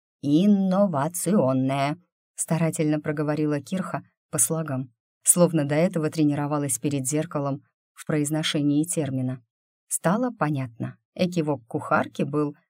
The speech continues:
не импровизированным, а отрепетированным. Я сделала вид, что плюшка невероятно вкусная, потому и потребляю ее в лучших традициях правильного питания — глухо и немо. Наконец,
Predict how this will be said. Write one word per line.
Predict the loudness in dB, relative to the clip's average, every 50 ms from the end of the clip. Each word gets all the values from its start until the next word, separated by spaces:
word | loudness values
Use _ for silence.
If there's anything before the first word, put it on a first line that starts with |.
| _ 2
не | 4 6 6
импровизированным, | 6 6 4 2 0 0 0 -2 0 0 0 0 0 0 0 -2 -2 -2 -4 -8 _ _ _ -4
а | -2 -2 -2 -2 -2
отрепетированным. | -4 -4 -4 -2 -4 -4 -2 -2 -4 -4 -4 -4 -6 -4 -4 -2 -2 -2 -2 -2 -2 -4 -4 -6 -8 _ _ _ _ _ _ _ -2
Я | 2 4 4 4
сделала | 4 4 2 2 2 2 0 0
вид, | 0 0 -2 -4
что | -4 -6 -6
плюшка | -2 0 0 0 -2 -2 -6 -8 -10 _ _ _ _ 2
невероятно | 4 4 4 4 2 0 0 -2 -4 -6 -8 -10
вкусная, | -8 -6 -6 -4 -4 -2 -2 0 0 -2 -2 -6 _ _ _ _ _ -2
потому | 0 2 2 4 4 4 4
и | 4
потребляю | 2 0 -2 0 -2 -2 0 0 0 2 2 2
ее | 2 2 2 2 0 -2
в | -2
лучших | -2 -2 -2 -2 -2 -4 -4 -4 -4
традициях | -4 -4 -2 -2 -2 -2 -2 -2 -2 -2 -4 -4 -6
правильного | -6 -4 -2 -2 0 0 0 0 -2 -2 -4
питания — | -6 -6 -4 -2 -2 0 0 0 -2 -2 -4 -6 -10 _ _ _ _ _ -10
глухо | -8 -6 -6 -6 -4 -2 -2 -2 -2 -4 _ _ _ _ -2
и | 0 2
немо. | 2 2 0 -2 -4 -6 -8 -10 _ _ _ _ _ _ _ _ _ _ _ 0
Наконец, | 2 2 4 4 2 2 2 0 -2 -4 -8